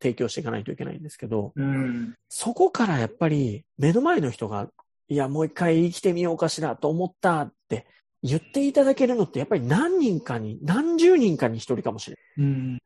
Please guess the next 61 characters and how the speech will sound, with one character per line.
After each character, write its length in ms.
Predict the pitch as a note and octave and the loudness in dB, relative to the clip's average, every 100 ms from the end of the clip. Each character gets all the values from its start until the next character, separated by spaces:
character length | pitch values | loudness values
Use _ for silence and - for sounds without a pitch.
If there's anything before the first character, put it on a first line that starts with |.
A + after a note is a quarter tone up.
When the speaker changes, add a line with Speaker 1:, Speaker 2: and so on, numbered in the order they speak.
| _ | _
Speaker 1:
と 120 | - | -4
こ 140 | D3 G3 | 4 6
ろ 80 | G3+ | 8
を、 460 | G#3 D#3+ G#2 - _ _ _ | 8 8 4 -4 _ _ _
や 60 | |
っ 20 | - | 0
ぱ 120 | C#3+ | 2
り 60 | |
そ 120 | B2 A#2+ | 2 -4
の 80 | |
ビ 180 | A#2 A#3 | 2 4
ジ 80 | D#4 | 4
ョ 100 | C#4+ | 2
ン 60 | E3 | -2
と 80 | |
し 80 | A#2+ | -6
て 80 | - | -6
掲 280 | - - B2+ | -10 -4 0
げ 100 | C3+ | 0
る 80 | B2+ | -2
こ 160 | - | -4
と 80 | C3 | -6
っ 80 | B2 | -8
て 120 | - | -10
い 20 | F#3+ | -14
う 40 | |
か、 80 | - | -10
す 320 | - - C#3 | -10 -4 0
ご 260 | C#3+ D4+ D4 | 4 6 8
い 260 | C#3 G#2 - _ _ - | 6 2 -8 _ _ 0
プ 80 | |
レ 60 | D#3 | 2
ッ 20 | |
シ 160 | F3 - | 2 0
ャ 60 | |
ー 20 | A3 | 4
も 120 | A#3 | 4
あ 40 | |
る 100 | G3 | 4
と 80 | C#3 | 0
思 140 | A#2+ | -4
う 40 | A2+ | -6
し。 160 | - - _ | -10 -14 _
Speaker 2:
<laughs> 960 | C#3+ - - - D#3+ - D#3 - _ - | 0 0 -2 -8 -6 -6 -10 -16 _ -2
Speaker 1:
ま 80 | D#3 | 4
あ、 20 | |
だ 120 | C#4 | 6
か 80 | E4 | 6
ら 80 | C4 | 6
こ 100 | G3 | 4
そ 100 | E3+ | 2
楽 220 | E3+ E3+ | 2 2
し 160 | G3+ | 2
い 20 | D#3+ | 0
っ 20 | |
て 160 | - C3+ | 2 0
い 80 | |
う 20 | B2+ | 2
ふ 40 | |
う 60 | B2 | -2
に 200 | A2+ | -6